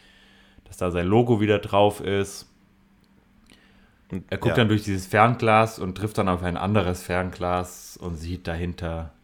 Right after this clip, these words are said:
Speaker 1: ist Goodhead.
Speaker 2: Ja, fand ich aber auch eine, eine, eine, dann haben wir ja eigentlich eine, auch eine, eine, eine, einer der, der, der doch wohl,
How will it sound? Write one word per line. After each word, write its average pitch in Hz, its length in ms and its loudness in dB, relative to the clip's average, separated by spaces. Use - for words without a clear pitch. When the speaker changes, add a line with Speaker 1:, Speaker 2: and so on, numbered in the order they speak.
Speaker 1:
ist - 180 -14
Goodhead. - 440 -6
Speaker 2:
Ja, 104 220 6
fand 110 220 2
ich 101 120 2
aber 92 160 2
auch 82 100 2
eine, 85 280 -2
eine, 85 320 -12
eine, - 80 -6
dann 120 160 6
haben 127 200 4
wir 123 80 8
ja 113 140 10
eigentlich 104 340 2
eine, 98 360 4
auch 101 160 2
eine, 107 180 2
eine, 95 260 0
eine, 92 400 -2
einer 104 260 -2
der, 90 220 -2
der, 90 380 -2
der 87 300 -6
doch 87 340 -8
wohl, 90 440 -4